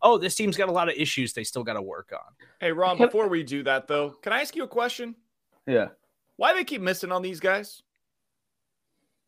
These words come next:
Speaker 3: Mm. What is the deal with this? Like, like, like, this is, this was,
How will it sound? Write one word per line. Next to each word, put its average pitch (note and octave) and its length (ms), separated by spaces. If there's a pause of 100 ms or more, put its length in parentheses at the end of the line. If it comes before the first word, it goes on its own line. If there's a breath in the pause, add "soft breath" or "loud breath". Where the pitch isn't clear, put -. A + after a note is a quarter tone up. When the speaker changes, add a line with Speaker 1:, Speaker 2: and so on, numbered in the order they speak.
(140)
Speaker 3:
Mm. B2 300 (720)
What B3 360
is G#3+ 260
the D#3+ 100
deal C#3+ 340
with G2+ 180
this? - 360 (220)
Like, F#3+ 260
like, G3 340
like, F#3+ 400 (220)
this B3 280
is, A#3+ 260
this B3+ 280
was, A3+ 480